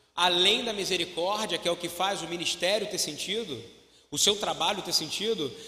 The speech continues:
ele fala em segunda Coríntios quatro, dois, um algo mais poderoso ainda. Ele fala assim: "Antes renunciamos aos procedimentos secretos e vergonhosos."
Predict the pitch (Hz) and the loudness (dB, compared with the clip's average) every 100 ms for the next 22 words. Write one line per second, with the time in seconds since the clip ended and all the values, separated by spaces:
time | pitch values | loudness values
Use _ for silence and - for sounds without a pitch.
0 | - 160 170 196 190 190 190 190 180 175 | -2 0 2 2 2 0 0 -2 0 0
1 | 185 - 175 185 180 151 170 214 156 - | 0 -2 -2 -2 -2 -4 0 2 2 -2
2 | - - 135 156 180 196 214 185 214 247 | -12 -18 -20 -2 0 2 2 0 0 0
3 | - 233 214 196 220 214 214 208 208 220 | 0 2 2 2 0 -2 0 0 2 2
4 | 214 202 160 - - - _ 269 311 349 | 2 -2 -8 -12 -18 -20 _ 6 6 6
5 | - - 349 - - - - - - 240 | 4 6 8 8 6 0 -8 -6 0 2
6 | 254 - 233 220 247 269 277 - - - | 4 4 4 4 2 0 2 0 -2 -4
7 | 196 226 - 226 226 226 202 196 202 220 | 2 4 4 2 2 2 2 2 2 2
8 | 220 214 202 185 190 220 220 190 185 202 | 0 2 2 -2 -2 -2 -2 -6 -2 0
9 | 196 190 160 156 147 117 107 | 0 -2 -2 -2 -2 -6 -8